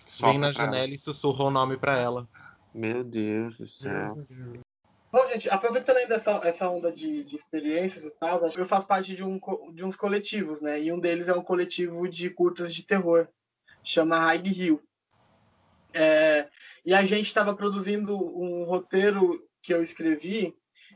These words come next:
Speaker 4: é, sobre uma rua amaldiçoada. E olha só que engraçado.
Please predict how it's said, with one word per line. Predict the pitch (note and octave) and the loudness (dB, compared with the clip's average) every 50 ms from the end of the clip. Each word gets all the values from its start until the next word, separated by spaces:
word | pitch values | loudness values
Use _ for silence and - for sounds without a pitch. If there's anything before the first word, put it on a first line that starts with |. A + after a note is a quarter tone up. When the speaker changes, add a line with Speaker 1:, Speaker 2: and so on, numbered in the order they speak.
| _ _ _ _ _ _ _ _ _ _ _ _ _ _ | _ _ _ _ _ _ _ _ _ _ _ _ _ _
Speaker 4:
é, | - E3+ E3+ E3 E3 E3 D#3+ D#3+ E3 D#3+ D3+ - - - | 4 4 6 6 6 6 4 4 2 0 -2 -6 -10 -12
sobre | - - G#3 G3 F3+ G2 G#2 A3 | -2 0 0 2 2 0 0 0
uma | - G#2 G#2 - - | 0 2 2 4 4
rua | G2 F#2 G3 G3+ G#3 G3+ | 4 4 4 6 6 6
amaldiçoada. | G3+ G3+ G3+ G3 - - - A#3+ A3 G3 F3+ F3+ E3+ D#3 D3 C#3+ - _ _ _ _ _ _ _ _ _ _ | 6 4 0 0 -4 -6 -2 0 2 2 2 0 -2 -4 -8 -10 -12 _ _ _ _ _ _ _ _ _ _
E | - F3+ F#3+ G3+ F#3+ | -8 -6 -4 -2 0
olha | - G3 A3 A3+ A#3 | 4 6 6 6 6
só | - A#3+ A3+ | 4 0 -4
que | A3 G#3+ | -4 -4
engraçado. | G#3+ G#3 G3 F#3+ - E3 D3+ - - | -2 0 0 0 0 -2 -6 -6 -10